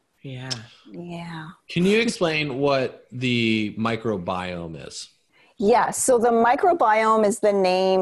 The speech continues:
Speaker 2: or you can call it the biome, but it's the, the name for the trillions of bacteria that are in our guts,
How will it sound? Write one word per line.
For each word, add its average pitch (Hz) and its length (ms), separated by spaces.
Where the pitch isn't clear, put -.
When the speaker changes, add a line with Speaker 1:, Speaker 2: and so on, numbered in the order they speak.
Speaker 2:
or - 140
you 156 80
can - 100
call 175 160
it - 60
the 180 80
biome, 165 680
but 170 120
it's 180 220
the, 202 160
the 190 100
name 190 380
for 196 240
the 170 140
trillions 196 840
of 170 140
bacteria 190 760
that 175 200
are 175 200
in 202 140
our 202 160
guts, 254 500